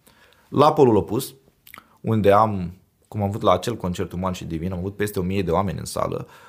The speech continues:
uh, cumva e o mare neagră.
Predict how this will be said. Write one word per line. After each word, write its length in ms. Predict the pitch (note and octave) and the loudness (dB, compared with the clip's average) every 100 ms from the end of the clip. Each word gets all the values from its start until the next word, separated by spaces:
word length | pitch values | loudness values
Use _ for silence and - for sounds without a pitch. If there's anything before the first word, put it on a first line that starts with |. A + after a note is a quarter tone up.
| _ | _
uh, 500 | - E2 E2+ E2 D#2+ - _ _ _ _ _ _ _ _ _ _ _ _ | -2 2 4 2 -2 -8 _ _ _ _ _ _ _ _ _ _ _ _
cumva 420 | - C#3 G#2+ C#3 F3+ D#3 | -4 0 0 0 -2 -2
e 80 | |
o 100 | D#3+ | -2
mare 300 | D#3 F3 D#3+ | -2 -2 -2
neagră. 480 | D3 C3+ F#2+ - - | -2 -2 -4 -6 -14